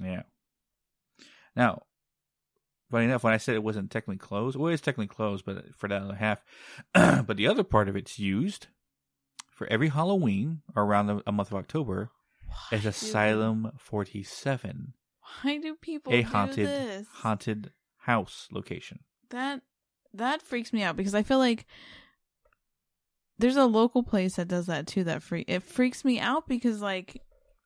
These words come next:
Speaker 2: is
Speaker 1: How do you
Speaker 2: this
Speaker 1: make a haunted house attraction better? By making it actually haunted.
Speaker 2: Yeah, so you don't know what you're
Speaker 1: So someone says, you know, um,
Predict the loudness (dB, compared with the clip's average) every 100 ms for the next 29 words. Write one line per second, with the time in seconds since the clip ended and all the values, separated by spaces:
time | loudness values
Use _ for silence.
0 | _ 0 4 6 6 4 6 4 4 -2
1 | -2 -2 0 0 0 0 -4 -4 -2 -6
2 | -6 -10 _ _ -10 -4 -4 -4 -6 -6
3 | -6 -8 -10 -14 -12 -14 -14 -20 _ _
4 | _ _ 0 2 4 0 -2 0 0 0
5 | 0 0 -2 -4 -12 _ -10 -6 -6 -6
6 | -8 -12 _ _ _ _ _ _ _ _
7 | _ _ _ _ _ _ _ _ _ 0
8 | 0 0 _ -2 0 0 0 0 2 -2
9 | -4 -2 0 -2 -4 -8 _ -20 _ -4
10 | -2 0 -2 -4 -8